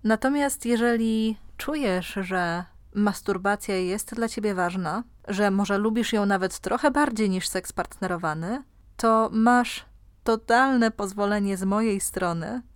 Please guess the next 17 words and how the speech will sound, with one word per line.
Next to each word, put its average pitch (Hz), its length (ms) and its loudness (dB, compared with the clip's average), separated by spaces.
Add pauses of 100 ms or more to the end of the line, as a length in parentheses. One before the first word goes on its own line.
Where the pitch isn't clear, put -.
aby 233 240 2
właśnie 226 380 4
wyrażać 214 400 2
siebie 208 280 0
seksualnie 202 580 -2
w - 60 -16
ten 233 160 -2
sposób. - 560 -4 (680)
Dlatego 302 640 2
już 220 500 -4 (260)
powoli 214 340 2
zamykając 214 760 0
ten 175 400 -4
temat, 180 600 -6 (200)
chciałabym 311 720 0
zachęcić 277 600 -2
cię 220 360 -2